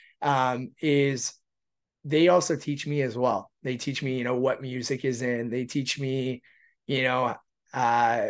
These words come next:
you know, how they are feeling or how they are in today's age, like, technology that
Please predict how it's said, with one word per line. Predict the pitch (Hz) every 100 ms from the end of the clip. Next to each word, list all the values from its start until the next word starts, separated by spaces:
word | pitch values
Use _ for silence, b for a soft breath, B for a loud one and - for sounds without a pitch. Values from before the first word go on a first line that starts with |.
| 101 -
you | 139
know, | 123
how | 113 156
they | 143 139
are | 135 123
feeling | - 127 127 123
or | 113
how | 147 135
they | 139
are | 131 123 123 B B B B -
in | 151
today's | 139 143 135 131
age, | 127 127 127
like, | 123 117
technology | 156 143 135 131 135 147
that | 131 123